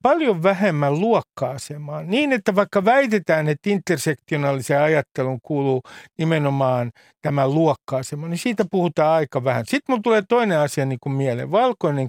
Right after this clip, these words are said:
köyhä. Valkoinen, ö, köyhä,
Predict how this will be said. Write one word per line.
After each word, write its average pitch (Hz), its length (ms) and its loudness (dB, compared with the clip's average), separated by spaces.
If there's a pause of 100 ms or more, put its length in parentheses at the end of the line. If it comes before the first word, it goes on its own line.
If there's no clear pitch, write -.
köyhä. 117 400 -2 (560)
Valkoinen, 208 600 0 (200)
ö, 165 40 0 (600)
köyhä, 196 380 4